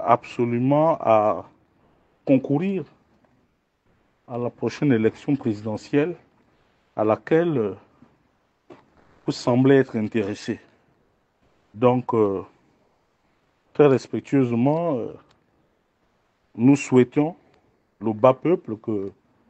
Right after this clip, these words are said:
que ce monsieur, que l-, qu'on le remercia, parce que, très sincèrement, nous ne voyons plus une utilité. En plus de ça,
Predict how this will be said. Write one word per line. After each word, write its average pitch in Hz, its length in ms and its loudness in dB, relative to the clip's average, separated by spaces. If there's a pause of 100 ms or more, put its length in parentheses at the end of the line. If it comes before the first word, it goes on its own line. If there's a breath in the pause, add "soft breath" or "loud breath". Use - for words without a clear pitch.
(480)
que 127 100 -6
ce - 160 -2
monsieur, 139 880 0 (260)
que 123 100 -2
l-, 127 300 2
qu'on 160 200 6
le 151 80 6
remercia, 131 760 0 (600)
parce - 240 -4
que, 127 420 2 (340)
très 143 200 0
sincèrement, 123 840 -2 (680)
nous 139 100 2
ne 135 80 4
voyons 120 360 2
plus - 260 -6
une 117 140 0
utilité. 98 560 -14 (180)
En 110 160 -4
plus 123 240 -6
de 113 80 -2
ça, 139 320 -2